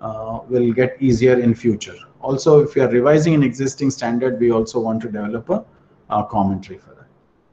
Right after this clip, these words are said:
It's a national need, and, uh, we don't have partners. So if anybody wants to be part of this process of writing, uh, commentaries, I think, uh, you have a great, exciting opportunity today, right? In time ahead, we are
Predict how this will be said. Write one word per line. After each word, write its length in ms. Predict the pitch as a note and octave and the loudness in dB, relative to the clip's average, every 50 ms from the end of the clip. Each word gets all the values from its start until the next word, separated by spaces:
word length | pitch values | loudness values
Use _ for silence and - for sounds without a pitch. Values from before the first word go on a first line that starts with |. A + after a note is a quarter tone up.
| _ _ _ _ | _ _ _ _
It's 140 | B2 - - | -10 -2 2
a 40 | D#3 | 4
national 420 | D3+ D3+ D#3+ D#3 D#3 - F3 E3 | 4 4 4 2 0 0 2 4
need, 400 | D#3 D3 D3 D#3+ F#3 F#3+ - - - _ _ _ _ _ | 4 6 6 4 2 0 -2 -8 -12 _ _ _ _ _
and, 440 | A#2+ B2 B2 C3 C#3 C#3+ D3 D3+ D3 | -6 -4 -4 -2 0 0 2 2 4
uh, 100 | C#3+ C#3 C3+ | 4 4 2
we 100 | C#3 C3+ | 2 2
don't 180 | D3 D3+ D3+ | 4 4 4
have 180 | D3 D3+ - - | 4 4 2 2
partners. 460 | C3 B2+ B2+ - B2 G#2 F#2+ - - | 2 0 0 0 -4 -6 -6 -8 -14
So 260 | - - - A2 A2+ | -20 -14 -12 -8 -8
if 140 | A2+ G#2+ - | -8 -6 -6
anybody 400 | B2+ C#3 D3 D3 D3+ D3 D3+ D3 | -4 -4 -2 0 0 0 2 0
wants 280 | C#3 C3+ C#3 C3+ - - | 0 0 -2 -4 -4 -4
to 260 | D3 C#3 C3 A#2 - - - | -4 -4 -4 -4 -8 -8 -4
be 120 | C3 B2+ | -4 -4
part 320 | A#2+ - A#2 A#2+ C3 C3 C3+ | -2 -2 -2 -2 -2 -2 -2
of 120 | C3 B2 | -2 -2
this 360 | B2+ B2 A#2+ - - - _ _ _ _ _ _ _ | -2 -4 -4 -6 -12 -18 _ _ _ _ _ _ _
process 380 | - A#2+ B2 - D3 C3 - C3+ | 0 0 0 2 0 -4 -2 -2
of 140 | B2 - - | -2 -2 0
writing, 600 | A#2 A2+ A2+ A2+ A2+ B2+ B2 B2 A#2+ A#2+ - - | 0 0 0 0 2 2 2 4 2 2 -2 -4
uh, 220 | A2+ A2 G#2 G2+ G2 | -8 -6 -6 -6 -6
commentaries, 840 | - A#2+ A#2+ C3+ C#3 C#3 C3+ - C#3 C3+ C3+ C3+ B2+ A#2+ - - _ _ _ _ _ _ _ _ | -6 -4 -2 0 0 0 0 0 0 0 0 0 0 -4 -8 -14 _ _ _ _ _ _ _ _
I 100 | - A2 | -12 -12
think, 340 | - - B2+ B2 B2 B2 A#2+ | -8 -6 -4 -4 -4 -2 -2
uh, 200 | A#2 A2+ A2 G#2+ G#2+ - | -2 -2 -2 -2 -4 -6
you 200 | A#2 B2+ C3 C3 | -2 0 2 4
have 160 | A#2+ A2+ A2+ A#2+ | 4 4 4 2
a 60 | G#2 | 2
great, 240 | G2+ A#2 A#2+ G#2+ A2+ | 0 0 0 0 -2
exciting 480 | G#2+ G2 - A#2+ A2+ G#2+ A2 A2 G#2 | -4 -2 -2 -2 -2 -2 -2 -2 -2
opportunity 600 | G2+ G2 - F#2 - - G2 F#2+ F#2+ F#2 - F2+ | -2 -4 -6 -10 -18 -16 -16 -16 -16 -16 -18 -18
today, 200 | - - - - _ _ _ _ _ _ _ _ _ _ _ _ _ _ _ _ _ _ _ _ _ _ _ _ _ _ - | -20 -20 -20 -20 _ _ _ _ _ _ _ _ _ _ _ _ _ _ _ _ _ _ _ _ _ _ _ _ _ _ -4
right? 240 | A#2+ E3 F3+ - _ _ _ - | -4 -4 -4 -4 _ _ _ -2
In 140 | C3+ C3+ C3 | 0 2 2
time 240 | C3+ C#3 D#3 E3+ E3 | 2 2 4 4 4
ahead, 360 | C#3+ C#3+ D#3+ F#3 F3+ D#3+ D3 | 4 4 4 2 0 0 2
we 80 | D3 | 2
are 160 | C#3+ C#3 C#3 | 2 2 0